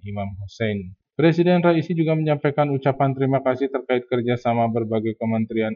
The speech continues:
Irak, pasukan penjaga perbatasan, dan Hashd al-Shaabi, serta upaya masyarakat Irak, khususnya mereka yang memiliki mukib, karena telah berperan penting dan berpengaruh dalam menyelenggarakan acara ini.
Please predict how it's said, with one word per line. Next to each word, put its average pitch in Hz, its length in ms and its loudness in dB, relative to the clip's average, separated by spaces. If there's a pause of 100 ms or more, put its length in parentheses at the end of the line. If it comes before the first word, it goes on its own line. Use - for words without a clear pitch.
(120)
Irak, 123 400 2
pasukan 135 480 2
penjaga 120 480 2
perbatasan, 113 720 0
dan 107 240 -2
Hashd 110 320 -2
al-Shaabi, 110 640 -2
serta 147 320 2
upaya 135 320 4
masyarakat 123 640 0
Irak, 117 400 2
khususnya 110 400 -6
mereka 113 400 0
yang 113 160 0
memiliki 104 480 -6
mukib, 110 560 -4
karena 143 240 2
telah 139 240 2
berperan 120 480 0
penting 120 480 -2
dan 110 160 -2
berpengaruh 107 640 -2
dalam 104 240 -2
menyelenggarakan 104 880 -2
acara 98 560 -4
ini. 110 320 0